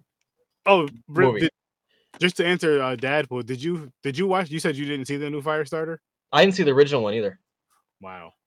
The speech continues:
Speaker 1: Yeah, the, so the original I haven't seen in years. Oh, that's what I was saying. So I haven't seen the original one in years. And then they made, like, a, uh, it was supposed to be, like, a T V series, but it ended up being, like, an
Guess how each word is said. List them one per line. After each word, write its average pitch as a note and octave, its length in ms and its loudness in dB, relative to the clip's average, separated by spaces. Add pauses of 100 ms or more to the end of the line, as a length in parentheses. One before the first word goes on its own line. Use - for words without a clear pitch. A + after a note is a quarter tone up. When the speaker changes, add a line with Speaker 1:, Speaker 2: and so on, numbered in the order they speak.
Speaker 1:
Yeah, C3+ 220 -2
the, D3+ 220 -4
so G3 180 2
the D#3+ 140 -2
original G3+ 300 -2
I F3 60 0
haven't E3+ 160 -2
seen E3+ 220 -4
in C3+ 120 -6
years. D3+ 460 -8
Oh, C#3+ 80 2
that's E3+ 160 2
what D3 60 0
I - 20 -2
was - 60 -6
saying. B2+ 160 -8
So C3+ 180 -6 (320)
I C#3+ 60 2
haven't F#3+ 140 4
seen G#3+ 160 0
the F3 60 -4
original D#3 260 -4
one C#3+ 80 -6
in C3 120 -4
years. B2 420 -6
And C3 140 -6
then D#3 100 -4
they E3 120 -2
made, D3+ 200 -2
like, C3+ 180 -4
a, A#2 220 -8 (1000)
uh, C#3 160 -6
it C#3+ 40 -4
was D3+ 140 -4
supposed G3 160 -4
to F#3 40 0
be, E3+ 60 2
like, C3 80 -2
a A#2+ 80 -8
T D#3 240 -4
V E3+ 160 -6
series, A#2 340 -8
but A#2+ 60 -10
it B2+ 60 -8
ended C#3 180 -8
up A2+ 80 -12
being, C3 260 -6
like, A#2 240 -8
an A2 80 -12